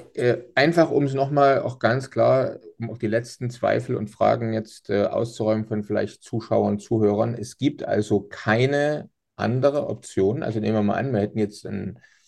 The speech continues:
einen, einen Mandanten, der sagt, ich bin, was weiß ich, ich schreibe, äh,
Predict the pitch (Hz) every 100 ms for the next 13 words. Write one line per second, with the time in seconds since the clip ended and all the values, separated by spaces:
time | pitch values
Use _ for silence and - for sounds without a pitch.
0 | _ _ - 101 104 101 104 104 110 135
1 | 131 113 110 120 107 - - 113 - -
2 | 107 107 107 104 90 - - _ - 90
3 | 98 98 127 - - 107 - - 104 110
4 | 110 - - 104 101 101